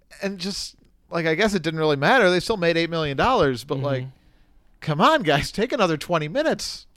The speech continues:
Speaker 1: on the title. <laughs> Um,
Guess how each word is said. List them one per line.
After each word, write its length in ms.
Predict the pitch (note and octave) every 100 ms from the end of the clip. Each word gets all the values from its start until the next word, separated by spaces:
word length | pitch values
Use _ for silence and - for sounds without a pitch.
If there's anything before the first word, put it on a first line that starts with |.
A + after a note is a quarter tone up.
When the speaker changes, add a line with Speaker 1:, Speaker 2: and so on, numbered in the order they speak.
| -
Speaker 1:
on 100 | D3+
the 80 | D3
title. 540 | F3+ C#4+ - - E3 - - - - - _ - -
<laughs> 80 | C#3 E3 - - - - _ -
Um, 500 | D3 C#3+ B2 A#2